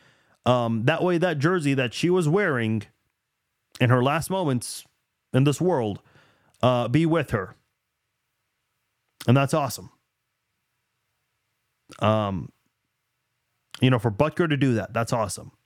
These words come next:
You know, I, I know in tragedies when, when shit like this happens, uh, n-, nothing good, obviously, in the moment, but, you know, it's always the aftermath where you hear some of the stories, and I've already gone over them, so I, I won't really spend too much time going over them. You really do see the good side of humanity,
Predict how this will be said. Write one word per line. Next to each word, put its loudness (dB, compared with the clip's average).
You 6
know, 6
I, 0
I 2
know 4
in 2
tragedies 0
when, 0
when 0
shit -6
like -2
this -2
happens, -2
uh, -4
n-, 0
nothing 0
good, 2
obviously, -2
in 0
the 2
moment, 0
but, 0
you 4
know, 4
it's 0
always 2
the 2
aftermath 0
where 0
you 0
hear 0
some 0
of 0
the 2
stories, -4
and 2
I've 0
already 0
gone 0
over 0
them, 0
so -6
I, -2
I 2
won't -2
really 0
spend -2
too 0
much -2
time 0
going 0
over 0
them. 0
You 2
really 2
do 2
see -2
the 0
good 0
side -4
of -4
humanity, -2